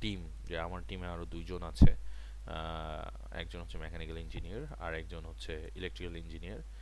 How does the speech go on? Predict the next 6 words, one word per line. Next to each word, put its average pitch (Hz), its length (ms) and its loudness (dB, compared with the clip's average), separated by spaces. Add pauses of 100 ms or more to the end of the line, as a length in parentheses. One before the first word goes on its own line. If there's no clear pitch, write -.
(140)
এবং 92 140 -8
আমরা 104 200 -2
তিনজন 123 460 -6 (100)
কেন 98 280 -4
আসলাম? - 380 2 (380)
So, 90 160 -6